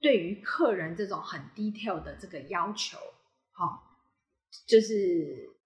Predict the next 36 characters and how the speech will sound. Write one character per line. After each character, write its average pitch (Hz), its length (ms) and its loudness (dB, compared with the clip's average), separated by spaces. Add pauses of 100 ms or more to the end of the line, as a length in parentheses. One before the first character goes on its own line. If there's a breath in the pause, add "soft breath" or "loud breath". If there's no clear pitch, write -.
(140)
精 277 220 6
品 175 160 0
客 233 140 0
人 170 240 -4
要 202 160 -4
怎 165 80 -14
么 147 180 -16
对 175 180 -4
待， 160 240 -6 (340 loud breath)
我 185 100 -2
觉 214 160 4
得 233 80 0
在 226 460 -4 (480)
Dior 202 260 4
跟 196 140 -8
Chanel 160 340 -8
身 170 160 -14
上 147 140 -10
是 - 100 -12
学 - 220 -10
得 - 80 -14
很 - 160 -20 (140)
多 - 200 -12
的。 - 180 -20 (480 loud breath)
那 240 100 4
举 185 220 -2
例 220 140 -2
就 208 140 -4
是 202 60 -12
说， 196 140 -4
当 202 240 -2
时 185 180 -8
Dior 160 360 -2
的 147 200 -12
开 185 240 -4
幕 196 200 -4